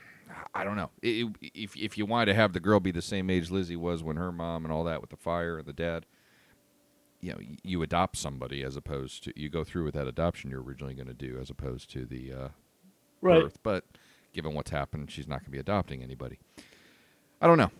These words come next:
Speaker 1: I don't know how I feel about that. It was kind of that thing thrown right at the end of the episode. I'm gonna have to see how they played out next couple of weeks and
Speaker 2: See,
Speaker 1: if I'm
Speaker 2: it's
Speaker 1: gonna like it or not.
Speaker 2: That was the second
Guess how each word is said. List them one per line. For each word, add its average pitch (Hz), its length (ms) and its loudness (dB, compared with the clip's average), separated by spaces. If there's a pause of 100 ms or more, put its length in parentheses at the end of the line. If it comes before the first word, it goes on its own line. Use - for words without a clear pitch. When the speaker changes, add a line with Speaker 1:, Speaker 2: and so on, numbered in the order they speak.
Speaker 1:
I 123 60 8
don't 135 100 8
know 127 80 8
how 117 120 10
I 92 40 8
feel 87 140 0
about 76 160 -2
that. 69 180 -4
It 78 100 -2
was 78 200 -4
kind 98 180 0
of 80 100 -6
that 85 160 2
thing 90 200 -4
thrown 90 300 -2
right 92 160 6
at 90 60 2
the 95 100 0
end 90 100 2
of 82 60 0 (100)
the 92 60 -6 (120)
episode. 82 380 0
I'm 80 160 0
gonna 80 120 -2
have 80 120 -2
to - 80 -10
see 87 220 -2
how 82 140 2
they 78 120 0
played 78 260 -2
out 80 140 0
next 76 160 -6
couple 73 240 -6
of 73 40 -4
weeks 76 360 -6
and 71 300 -6 (340)
Speaker 2:
See, 175 400 8 (200)
Speaker 1:
if - 140 -4
I'm 76 140 4
Speaker 2:
it's 165 140 6
Speaker 1:
gonna 76 100 2
like 78 200 0
it 73 80 -2
or 71 80 -4
not. 71 200 -4 (540)
Speaker 2:
That 156 320 10
was 175 580 4 (140)
the 127 100 4
second 165 520 6